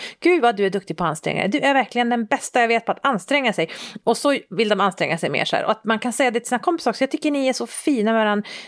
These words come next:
Ni är så, det där som ni gör mot varann." Och, eh, eller att ni, det brukar jag också då säga då till mina kompisar och min syster som har en, en man hon träffade senare i livet, brukar säga så här:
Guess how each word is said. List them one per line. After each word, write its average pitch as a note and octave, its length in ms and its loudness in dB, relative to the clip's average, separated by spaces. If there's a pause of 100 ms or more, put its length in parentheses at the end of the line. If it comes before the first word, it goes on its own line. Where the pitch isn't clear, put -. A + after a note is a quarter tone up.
Ni C#4+ 340 2
är B3 160 4
så, A3 440 0
det A3 200 -6
där D#4 300 4
som B3+ 180 -4
ni A#3 100 2
gör G#3+ 200 4
mot G3+ 180 -2
varann." F#3+ 320 2
Och, F3+ 60 4 (420)
eh, G3 340 2
eller A#3 140 2
att - 80 -4
ni, B3 340 2 (200)
det C4+ 160 2
brukar E4 240 2
jag A3 40 2
också A3 160 -6
då G3+ 100 2
säga C4+ 320 2
då A3+ 80 4
till G#3 160 -2
mina F#3+ 200 4
kompisar G3+ 580 2
och G3 100 4
min G3+ 200 2 (200)
syster - 460 0
som G#3 200 2
har G#3 160 4
en, F#3+ 140 0 (840)
en G#3+ 160 2
man G3+ 200 4
hon G3+ 100 0
träffade G3 320 0
senare G3 220 2
i F#3+ 100 2
livet, F#3 180 -2
brukar A#3+ 200 -2
säga A#3+ 220 0
så G#3+ 60 0
här: G#3+ 100 0